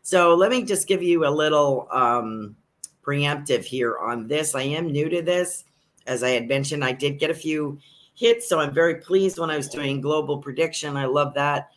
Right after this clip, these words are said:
that I did find a few hits on that. Um, as far as private, you know, personal readings for each person here, it's not the same as my psychic and mediumship work.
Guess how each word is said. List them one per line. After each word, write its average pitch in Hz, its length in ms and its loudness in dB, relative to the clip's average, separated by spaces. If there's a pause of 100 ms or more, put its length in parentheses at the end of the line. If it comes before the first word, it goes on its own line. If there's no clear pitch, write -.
(240)
that 131 120 -4
I 127 80 0
did 135 240 -4
find 131 240 -2
a 113 40 -6
few 127 220 -6
hits 151 320 -6
on 139 240 -2
that. 131 460 -2 (1000)
Um, 120 720 -4 (500)
as 131 240 0
far 160 220 6
as 139 180 0
private, 160 640 2
you 156 100 -2
know, 135 380 0
personal 180 500 -2
readings 147 460 -4
for 95 80 -10
each 127 240 -8
person 151 400 -6
here, 131 400 -4 (1160)
it's 131 320 -4
not 165 260 0
the 165 80 2
same 151 360 0
as 127 140 -2
my 123 140 -2
psychic 135 480 -2
and 117 140 -2
mediumship 160 680 -2
work. 151 400 0